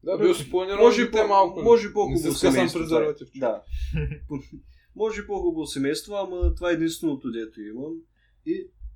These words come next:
Speaker 2: едно друго нещо, за което съм много благодарен, са приятелите.
Speaker 1: Аха.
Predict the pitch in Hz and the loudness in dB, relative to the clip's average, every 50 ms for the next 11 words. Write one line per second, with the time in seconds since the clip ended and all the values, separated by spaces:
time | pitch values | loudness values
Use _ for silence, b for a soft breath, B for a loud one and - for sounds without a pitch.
0 | _ _ - 131 131 123 127 143 147 143 139 135 131 131 120 120 120 - 131 127 | _ _ -8 -8 -8 -6 -6 -4 -4 -2 -2 -4 -4 -6 -12 -16 -14 -10 -10 -8
1 | 127 135 127 120 117 113 110 107 104 92 101 104 110 135 139 139 - 165 175 - | -6 -6 -4 -4 -4 -4 -6 -8 -10 -10 -12 -12 -12 -8 -4 -4 -2 -2 -4 -8
2 | - - - 113 110 117 123 123 - 120 - 101 - _ _ - - 131 135 123 | -10 -10 -6 -4 -2 -2 -2 -4 -6 -14 -14 -14 -18 _ _ -14 -8 -2 -2 -2
3 | 110 110 | 0 -2